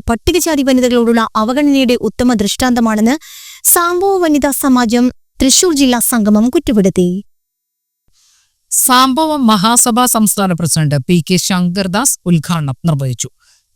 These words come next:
Speaker 2: ചാലക്കുടി രാജീവ് ഗാന്ധി ടൗൺ ഹാളിൽ സംഘാടക സമിതി ചെയർമാൻ ഭവാനി കുമാരൻ അധ്യക്ഷത വഹിച്ചു. സാംബവ മഹാസഭ സംസ്ഥാന വൈസ് പ്രസിഡന്റ് സി കെ ശശി, സംസ്ഥാന വൈസ് പ്രസിഡന്റ് കെ എം കൗസല്യ, ജില്ലാ പ്രസിഡന്റ്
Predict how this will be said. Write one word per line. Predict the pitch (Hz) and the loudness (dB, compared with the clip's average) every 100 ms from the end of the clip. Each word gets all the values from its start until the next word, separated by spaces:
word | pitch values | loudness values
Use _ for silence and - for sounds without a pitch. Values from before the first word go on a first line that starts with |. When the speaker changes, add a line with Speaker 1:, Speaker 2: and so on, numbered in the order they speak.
| _ _ _ - | _ _ _ -4
Speaker 2:
ചാലക്കുടി | 233 208 240 269 254 247 | 0 2 0 0 0 2
രാജീവ് | 226 220 240 233 | 2 2 2 0
ഗാന്ധി | 233 214 220 - | 0 2 0 0
ടൗൺ | 180 190 - | 0 0 0
ഹാളിൽ | 180 170 175 | 0 0 0
സംഘാടക | 175 147 175 185 196 | 0 0 0 0 0
സമിതി | 208 190 202 180 | 0 2 2 0
ചെയർമാൻ | 175 165 160 160 135 | -2 0 0 0 0
ഭവാനി | 156 170 180 196 - | 2 2 2 0 0
കുമാരൻ | 156 147 156 262 - - - | -2 -2 -4 -4 -8 -8 -2
അധ്യക്ഷത | 277 262 - 143 | 0 0 -2 -4
വഹിച്ചു. | 123 110 - _ - - - | -6 -10 -14 _ -20 -6 0
സാംബവ | 226 233 233 233 220 | 2 2 2 2 2
മഹാസഭ | 196 214 - 190 190 190 | 0 0 0 0 0 0
സംസ്ഥാന | 196 - 196 180 | -2 0 0 2
വൈസ് | 180 190 - | 0 0 -2
പ്രസിഡന്റ് | 170 160 165 180 - | -2 0 2 0 0
സി | 202 - | 0 0
കെ | 208 | 0
ശശി, | - 202 254 302 202 | 0 0 0 0 0
സംസ്ഥാന | 180 - 175 160 | 0 0 0 0
വൈസ് | 165 208 202 | 0 0 0
പ്രസിഡന്റ് | 165 160 147 247 - - - 233 | -2 -2 -2 -2 -4 -14 -4 2
കെ | 208 | 4
എം | 185 160 | 4 0
കൗസല്യ, | 165 170 202 190 220 302 - - - 185 | 0 2 2 2 2 -2 -10 -12 0 2
ജില്ലാ | 247 277 - | 4 2 -2
പ്രസിഡന്റ് | 233 233 214 | -4 -2 0